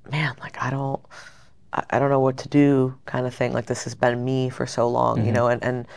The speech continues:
Speaker 1: the previous year I'd kind of battled some issues in terms of, like, a really bad injury. Um, and I wasn't really able to, to train like I wanted to, compete like I wanted to. Um, I had finished school. So it's kind of in this weird period of my life where I'm like, "Who am I?" <laughs> You know, like,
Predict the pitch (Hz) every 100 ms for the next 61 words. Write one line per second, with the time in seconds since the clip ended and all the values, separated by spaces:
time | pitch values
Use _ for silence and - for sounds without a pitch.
0 | - - - - 160 147 147 - 127 127
1 | 127 - 131 127 120 123 123 - 120 117
2 | 127 127 123 123 120 120 - 120 120 131
3 | 127 113 113 117 120 120 113 - - -
4 | - 131 127 123 123 123 127 127 - 120
5 | 117 113 123 123 - - 123 123 120 -
6 | - 143 - 147 143 135 135 131 131 127
7 | 131 131 123 120 151 - 127 127 127 123
8 | - 127 123 - - - - 123 120 120
9 | - 127 - 135 120 - - 147 139 123
10 | - 139 - 220 269 247 - 147 151 147
11 | - 180 147 139 123 123 127 - 120 127
12 | 123 - 202 196 180 180 117 123 131 175
13 | 151 165 143 143